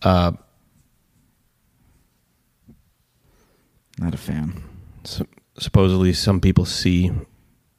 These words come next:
Speaker 1: people underwater that are not really there.
Speaker 2: Don't like that either.
Speaker 1: Swimming.
Speaker 2: Yeah.
Speaker 1: Uh, people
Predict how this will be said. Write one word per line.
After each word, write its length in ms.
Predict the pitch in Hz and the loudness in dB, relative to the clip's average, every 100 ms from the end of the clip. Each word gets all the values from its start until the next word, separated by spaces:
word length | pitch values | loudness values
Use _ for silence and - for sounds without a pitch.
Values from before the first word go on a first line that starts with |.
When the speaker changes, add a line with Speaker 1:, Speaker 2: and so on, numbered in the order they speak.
| _ _ _ | _ _ _
Speaker 1:
people 400 | - - 95 98 | -4 2 4 4
underwater 580 | 95 87 85 110 127 127 | 4 2 4 6 6 6
that 200 | 98 95 | 4 4
are 120 | 95 | 4
not 220 | 92 82 | 2 4
really 220 | 92 87 | 4 4
there. 440 | 87 101 117 117 - - _ _ - - | 4 6 8 6 2 -16 _ _ -20 -8
Speaker 2:
Don't 160 | 120 131 | -4 -2
like 160 | 131 | 0
that 200 | 151 143 | 2 2
either. 380 | 127 120 104 113 - _ _ _ _ _ _ _ _ _ _ - _ _ | 2 0 0 -2 -6 _ _ _ _ _ _ _ _ _ _ -20 _ _
Speaker 1:
Swimming. 720 | - - 113 113 123 131 - - _ _ _ | -8 0 4 6 4 2 -4 -12 _ _ _
Speaker 2:
Yeah. 80 | 101 | 2
Speaker 1:
Uh, 360 | 90 85 82 85 - - _ _ _ _ _ | 4 4 2 0 -6 -20 _ _ _ _ _
people 360 | - 95 90 82 | 2 4 6 4